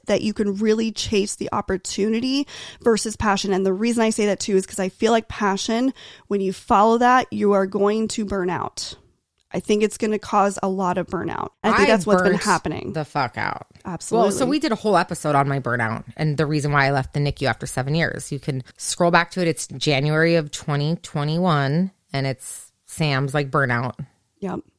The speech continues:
Speaker 1: And that's a whole, and we, we went into that. And I think it's really interesting because I almost feel like it's kind of coining it as selfishly navigating your career it's not really
Speaker 2: I feel like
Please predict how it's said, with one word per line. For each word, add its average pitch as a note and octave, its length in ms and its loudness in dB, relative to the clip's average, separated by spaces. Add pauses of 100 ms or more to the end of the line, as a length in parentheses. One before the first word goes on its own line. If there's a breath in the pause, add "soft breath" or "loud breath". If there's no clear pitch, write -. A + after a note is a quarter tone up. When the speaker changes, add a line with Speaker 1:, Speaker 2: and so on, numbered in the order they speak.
(140)
Speaker 1:
And G3+ 100 2
that's G3 120 0
a F3 60 -2
whole, G3 420 0
and G3 280 -2
we, A3 260 -2
we G#3+ 220 0
went G#3 240 2
into G3 320 0
that. F3 340 -2 (180 loud breath)
And A3 120 2
I A3+ 100 2
think D4 160 0
it's D4 160 -2
really A#3+ 360 2
interesting A3+ 560 0
because G3+ 260 0
I E3+ 160 -4
almost C#4 400 0
feel G#3 220 2
like F#3+ 200 2
it's F#3+ 200 -6
kind G3 260 -2
of F#3+ 80 -2
coining G3 380 0
it G3 160 2
as F3+ 280 -2
selfishly G#3 800 0
navigating F#3 800 0
your F3+ 100 0
career F3+ 680 -4 (280)
it's - 100 -8
not A3 100 -2
really F3 160 -4
Speaker 2:
I A#3 40 -2
feel - 120 -2
like B4 100 4